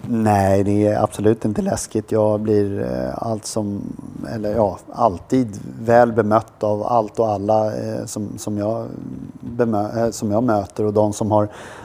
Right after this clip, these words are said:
andra åsikter än mig är, är alltid beredd att sätta mig ner och, och ta en diskussion med varför de tycker som, som de tycker. Jag får motivera mina åsikter. Och jag tror att,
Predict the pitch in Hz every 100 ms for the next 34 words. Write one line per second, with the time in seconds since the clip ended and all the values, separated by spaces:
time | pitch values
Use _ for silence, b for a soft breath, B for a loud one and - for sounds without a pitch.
0 | - 139 120 120 147 123 - 120 - 117
1 | 107 104 104 104 107 104 104 104 - 117
2 | 110 101 - 120 123 101 98 - 101 -
3 | 104 101 101 98 101 - 107 104 110 104
4 | 101 - 98 - 131 135 101 98 98 -
5 | 113 107 - 101 135 131 107 117 - 107
6 | 104 - 107 117 143 117 - 107 113 110
7 | - 117 120 113 - 113 107 107 107 98
8 | 123 - - 110 - 117 113 - 120 -